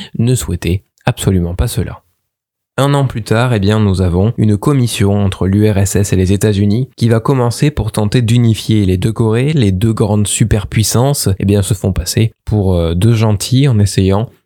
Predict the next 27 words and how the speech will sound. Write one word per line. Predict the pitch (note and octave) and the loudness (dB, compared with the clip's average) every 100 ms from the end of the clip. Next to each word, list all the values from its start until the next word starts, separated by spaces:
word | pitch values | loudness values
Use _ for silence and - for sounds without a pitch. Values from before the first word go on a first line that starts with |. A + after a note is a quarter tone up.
| - | -2
d'unifier | G#2+ G#2+ G2 G2 | 0 2 0 0
les | F2+ | 2
deux | F#2 | 0
Corées. | F#2+ F2+ G2 G2+ | 0 0 2 2
En | |
réalité, | F#2 F2 F#2 G2 F#2+ | 2 2 2 2 0
ce | - | 0
n'était | F2+ F2+ - | 0 0 0
pas, | F2 F#2+ - | 0 -2 0
euh, | G2+ F#2 E2+ E2+ | 0 2 2 0
vraiment | E2+ G2 A2+ A2+ A#2 G#2 | 0 0 0 2 2 2
réalisable | G2+ F#2+ G2 G2+ G#2+ A#2 B2 | 2 2 2 2 2 2 -2
puisque | - A2 - A#2 | -2 -4 0 0
cette | A#2 - | 0 0
conférence | A2 - A2 A2+ | -2 -2 -2 0
va | G#2+ | 0
s'étendre | A2+ G2+ A2 G2 | 0 0 0 0
jusqu'au | F#2+ F#2 A2 | 0 -2 -2
quinze | F#2+ A#2 A2 | 0 0 2
août | A2 - | 0 0
mille | G#2+ A2 | 0 2
neuf | G2+ | 0
cent | - G2+ | -2 -2
quarante-huit | G2+ F2 E2+ A2 - - | -2 -2 -2 -4 -6 -12
sans | - D3 C#3+ D3+ | -2 0 0 -2
qu'elle | A#2 G#2+ | -2 0
n'aboutisse | B2+ G#2+ G#2 - A#2 - | 0 0 -2 -2 -2 -4